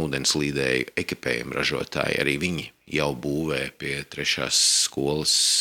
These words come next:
blakus, ā, savu jaunu ražotni. Tāpat arī Lesjofors jau ir, ā, nu, būvniecības darbus pabeidzis. Tā ir uz-,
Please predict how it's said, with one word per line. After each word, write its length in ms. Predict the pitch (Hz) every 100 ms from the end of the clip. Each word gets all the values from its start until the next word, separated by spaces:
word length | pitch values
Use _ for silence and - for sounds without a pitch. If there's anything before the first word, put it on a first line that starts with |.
| -
blakus, 640 | 76 - 73 - - - -
ā, 160 | - 65
savu 300 | - 76 65
jaunu 340 | 78 76 69 71
ražotni. 640 | 78 78 71 69 73 64 - - - - - _
Tāpat 380 | - 76 78 82
arī 140 | 80 73 -
Lesjofors 720 | 78 85 - 76 78 76 - -
jau 120 | - 71
ir, 120 | - -
ā, 280 | - - 78 78 - -
nu, 140 | 80 - -
būvniecības 540 | 82 85 69 - 69 71
darbus 300 | 78 69 -
pabeidzis. 600 | 82 78 60 58 62 - - -
Tā 80 | 69
ir 100 | 67
uz-, 180 | 69